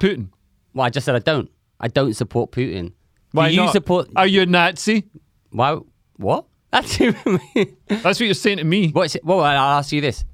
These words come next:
Speaker 2: Do you support
Speaker 1: Yeah.
Speaker 2: the Azov Battalion in the Ukraine?
Speaker 1: Yes.
Speaker 2: The Azov Battalions, uh, themselves declare that they're neo-Nazis. So you support, do you support Nazis
Speaker 1: I support
Speaker 2: in the Ukraine?
Speaker 1: I support, I don't support Nazis in the Ukraine, but I support the Azov Battalion.
Speaker 2: Who are Nazis?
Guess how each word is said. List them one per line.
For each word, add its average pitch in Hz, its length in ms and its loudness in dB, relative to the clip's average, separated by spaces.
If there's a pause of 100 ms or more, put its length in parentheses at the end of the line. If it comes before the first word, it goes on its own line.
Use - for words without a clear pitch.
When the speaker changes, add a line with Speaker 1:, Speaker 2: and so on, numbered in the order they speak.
(140)
Speaker 2:
Do 180 100 0
you 220 160 2
support 143 560 -2 (280)
Speaker 1:
Yeah. 120 280 0
Speaker 2:
the 113 220 0
Azov 123 360 2
Battalion 104 580 0 (120)
in 110 160 -2
the 104 60 0
Ukraine? 101 520 -2 (200)
Speaker 1:
Yes. - 360 -2 (580)
Speaker 2:
The 135 140 2
Azov 190 300 0
Battalions, 151 600 0 (280)
uh, 117 80 -6 (240)
themselves 165 580 0
declare 160 360 0
that 123 120 -2
they're 120 120 2
neo-Nazis. 123 920 0
So - 140 -6
you 165 80 0
support, 151 380 -4
do 185 100 2
you 220 160 2
support - 460 -2
Nazis 131 640 0
Speaker 1:
I 202 40 2
support - 420 2
Speaker 2:
in 131 40 -4
the 123 60 -2
Ukraine? 120 460 -2 (140)
Speaker 1:
I 208 100 2
support, 208 500 -2
I 151 80 2
don't 156 160 2
support 139 240 0
Nazis 170 340 0
in 165 80 0
the 135 60 0
Ukraine, 143 340 0
but 151 100 -2
I - 20 -4
support 180 280 0
the 147 80 2
Azov 147 300 2
Battalion. 151 600 -2
Speaker 2:
Who 120 120 2
are 120 60 2
Nazis? 113 560 -2